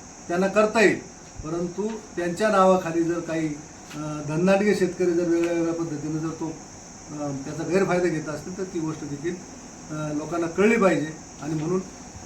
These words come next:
मी खरं म्हणजे या कामांना बंद ठेवायला सांगितलं आणि, अ, या सगळ्या एनजीओला बोलून अशा पद्धतीने सूचना दिलेल्या आहेत. विशेषतः ठराविक लोक प्रत्येक गावामध्ये त्यांच्याशी संपर्क हे करतात आणि हे लोक आणि ते एजन्सीवाले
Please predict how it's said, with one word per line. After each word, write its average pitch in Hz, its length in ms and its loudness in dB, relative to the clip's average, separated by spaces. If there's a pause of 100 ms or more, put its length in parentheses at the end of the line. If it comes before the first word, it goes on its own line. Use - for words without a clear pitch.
(320)
मी 170 140 -2
खरं 160 200 -4
म्हणजे 160 280 0 (500)
या 180 200 8 (420)
कामांना 160 340 0
बंद 175 300 2
ठेवायला 160 340 2
सांगितलं 151 420 -4
आणि, 175 240 -2 (480)
अ, 151 100 -6
या 151 140 0
सगळ्या 185 320 4
एनजीओला 175 380 6
बोलून 160 320 -2
अशा - 160 -10
पद्धतीने 139 300 -6
सूचना 127 320 -10
दिलेल्या 147 300 -4
आहेत. - 120 -4 (880)
विशेषतः 208 600 6 (760)
ठराविक 226 280 6
लोक 233 180 6
प्रत्येक 208 380 0
गावामध्ये 196 400 6
त्यांच्याशी 190 580 2
संपर्क 185 560 -4
हे 185 160 4
करतात 165 460 -2 (320)
आणि 165 120 -4
हे 190 240 4
लोक 208 200 2
आणि 185 180 4
ते 185 180 4 (420)
एजन्सीवाले 160 640 0